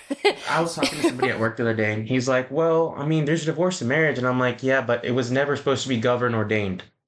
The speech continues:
Speaker 2: Marriage is supposed to be God ordained, and it
Speaker 1: Yep.
Speaker 2: says what two people, or what he's brought together, let nobody separate. So there was no supposed, there's not supposed to be divorce lawyers and money and division of what you make.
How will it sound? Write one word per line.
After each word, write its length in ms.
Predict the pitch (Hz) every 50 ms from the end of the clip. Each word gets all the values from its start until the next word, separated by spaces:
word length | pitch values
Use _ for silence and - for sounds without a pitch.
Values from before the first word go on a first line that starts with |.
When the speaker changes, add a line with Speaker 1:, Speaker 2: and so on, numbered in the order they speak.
| _ -
Speaker 2:
Marriage 260 | 123 123 127 127 123
is 60 | 120
supposed 220 | - 127 120 110 -
to 40 |
be 100 | 113 113 104
God 220 | 101 101 107 107 107
ordained, 480 | 104 98 95 92 92 95 104 107 - - -
and 80 | 113 113
it 40 | 107
Speaker 1:
Yep. 60 | 107
Speaker 2:
says 200 | - 113 110 101
what 140 | 110 110 -
two 140 | - - 117
people, 500 | 110 - 117 113 - 113 107 107 110 107 - - -
or 100 | 135 123
what 180 | 123 120 - -
he's 200 | 151 151 147 127
brought 240 | 123 123 120 -
together, 380 | - 113 110 113 107 104 104 104
let 140 | 101 - 107
nobody 320 | 104 101 95 104 95 98
separate. 560 | 95 - 120 120 - - 101 92 92 95 - - - - - - - - - _
So 400 | - - 135 127 120 117 113 - - _
there 100 | - 135
was 240 | 135 131 127 - -
no 140 | 147 147 151
supposed, 320 | 151 - 147 135 - -
there's 140 | - 127 123
not 120 | 135 147
supposed 160 | - 151 131 135
to 40 | 123
be 20 |
divorce 400 | 127 120 107 107 127 123 123 -
lawyers 380 | 127 123 120 117 117 117 113 113
and 180 | 113 107 104
money 440 | 107 113 117 117 117 113 113 110 107
and 260 | 107 104 101 98 95 - - _ -
division 480 | 131 117 113 131 131 110 120 120 117
of 240 | 113 110 104 101 104 - _ _ _ _ _ _ -
what 220 | 123 123 120 -
you 80 | - 107
make. 380 | 110 123 131 113 107 - -